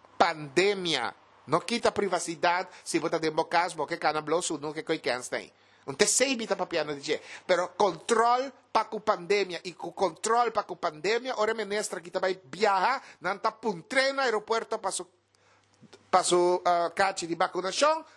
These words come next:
o su P C R test. No está puntre.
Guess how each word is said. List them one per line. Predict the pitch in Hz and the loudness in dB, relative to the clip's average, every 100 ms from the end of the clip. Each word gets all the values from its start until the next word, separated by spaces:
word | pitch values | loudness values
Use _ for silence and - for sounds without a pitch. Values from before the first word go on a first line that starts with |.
| _ | _
o | 233 226 | 0 2
su | 220 214 | 0 -4
P | 220 | -6
C | 185 | 0
R | 202 185 | 0 0
test. | 185 139 - - _ _ _ _ _ - - - - - - - - - 123 | -4 -4 -10 -18 _ _ _ _ _ -20 -20 -20 -20 -20 -20 -20 -20 -4 2
No | 165 | 2
está | 185 - 190 - | 4 4 4 4
puntre. | 226 165 131 214 196 | 2 2 2 2 2